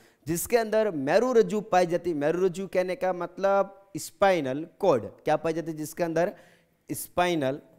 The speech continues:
कॉर्ड। स्पाइनल कॉर्ड पाई जाती है, मेरु रज्जु पाया जाता है, इसको क्या बोलेंगे हम? नोटोकॉर्ड बोलेंगे। और इन सभी सदस्यों को क्या बोलेंगे हम? कॉर्डेटा। क्या बोलेंगे इसको? कॉर्डेट्स बोलेंगे।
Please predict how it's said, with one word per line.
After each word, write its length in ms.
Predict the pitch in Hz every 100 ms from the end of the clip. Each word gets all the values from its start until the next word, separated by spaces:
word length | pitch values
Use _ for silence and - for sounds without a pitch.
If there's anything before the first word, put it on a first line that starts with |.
| _ _ _ _ _ _ _ _ _ _ _ _ _ _ _ -
कॉर्ड। 280 | 147 107 87 - _ _ _ _ _ _ _ _ _
स्पाइनल 520 | 156 - 226 240 247
कॉर्ड 320 | - 185 202 185
पाई 180 | 170
जाती 280 | 156 156 170
है, 160 | 151 139
मेरु 400 | 120 151 185 208
रज्जु 320 | 165 135 226
पाया 200 | 208 147
जाता 260 | 131 135 151
है, 60 |
इसको 240 | - - 160
क्या 160 | 165
बोलेंगे 480 | 160 156 156 151 156
हम? 300 | 127 131 131 -
नोटोकॉर्ड 640 | 117 127 143 175 165 151 143
बोलेंगे। 360 | 139 147 147
और 180 | 139 139
इन 100 | 143
सभी 340 | 135 151 165 170
सदस्यों 420 | 151 151 156 160
को 80 | 156
क्या 160 | 156
बोलेंगे 380 | 143 143 143 147
हम? 260 | 139 135 131 - - _ _ _ -
कॉर्डेटा। 480 | 170 156 120 - 90
क्या 120 | 151
बोलेंगे 320 | 156 156 156 156
इसको? 320 | 143 - - _
कॉर्डेट्स 520 | 185 190 185 202 - 120
बोलेंगे। 480 | 98 98 95 98